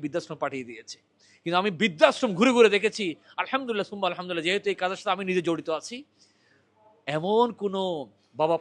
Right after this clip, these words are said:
পাই নাই যার সন্তান মাদ্রাসায় শিক্ষিত। হতে পারে দু একজন থাকতেও পারে, কিন্তু আমার চোখে পড়েনি। কিন্তু আমি দেখেছি ইউনিভার্সিটির বড় শিক্ষিত ডক্টররা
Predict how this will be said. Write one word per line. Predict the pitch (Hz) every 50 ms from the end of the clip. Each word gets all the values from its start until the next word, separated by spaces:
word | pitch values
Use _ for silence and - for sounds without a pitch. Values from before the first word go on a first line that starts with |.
| -
পাই | 151 156 151
নাই | 151 170 170 170 156 143 127 _ _ 127
যার | 143 143 143 - _ _ _ _ _ _ - _ _ -
সন্তান | - 196 185 156 - 185 170 156
মাদ্রাসায় | 143 147 131 143 147 143 - - 156 147 139 131 131 _ _ _
শিক্ষিত। | - - 196 - - - 147 - - 107 - _ _ _ _ _ -
হতে | 226 311 - 320
পারে | 277 285 277 269
দু | 214 196 226
একজন | 220 185 208
থাকতেও | 175 - 233 262 - - 240 233 -
পারে, | 208 185 175
কিন্তু | 151 170 156 151
আমার | 156 160 202 233
চোখে | 208 - 185 170 185 143
পড়েনি। | 165 156 143 143 135 143 127 107 - _ _ _ -
কিন্তু | 170 160 180 185
আমি | 202 208
দেখেছি | 202 196 220 214 - 220
ইউনিভার্সিটির | 208 185 190 180 180 233 262 - - 254 226 240 247 226 220 - _ _ _ _ _ _
বড় | 117 143 175 185 196 202
শিক্ষিত | - - 233 - - - 220 - - 190 160 131 -
ডক্টররা | 202 202 - - 247 233 202 208 202 190